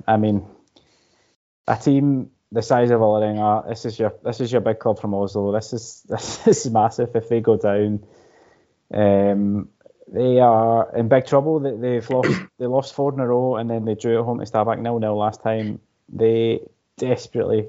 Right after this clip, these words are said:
desperately need to beat HamKam. HamKam, who have saved themselves with a fantastic six points in the last two games against Viking and a one nil win at Strømsgodset. That's them safe.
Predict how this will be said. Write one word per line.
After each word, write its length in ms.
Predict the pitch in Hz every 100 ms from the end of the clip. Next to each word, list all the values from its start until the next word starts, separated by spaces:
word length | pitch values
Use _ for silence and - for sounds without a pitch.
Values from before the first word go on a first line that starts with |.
| -
desperately 420 | 110 104 - 104
need 160 | 107 104
to 80 |
beat 100 | 110
HamKam. 460 | 104 101 104 117 107 - -
HamKam, 540 | 123 135 143 127 120
who 400 | 113 110 107 107 107 - - _ _ _ _ _ - _ _ - - 113
have 120 | 117
saved 280 | - 127 139
themselves 380 | 151 156 143 -
with 120 | 117
a 20 |
fantastic 720 | 113 - 113 113 - 123 - _ _ _ _
six 300 | - 120 -
points 340 | - 113 117
in 60 | 113
the 60 |
last 220 | 110 110 -
two 100 | 110
games 360 | 110 110 107
against 260 | 110 107 -
Viking 460 | 120 117 120 113
and 100 | 110
a 40 | 104
one 200 | 107 110
nil 160 | 110
win 140 | 107 107
at 60 |
Strømsgodset. 760 | - 104 - 110 104 - 107 - - _ _ -
That's 220 | 110 113
them 160 | 120 104
safe. 480 | 107 104 104 -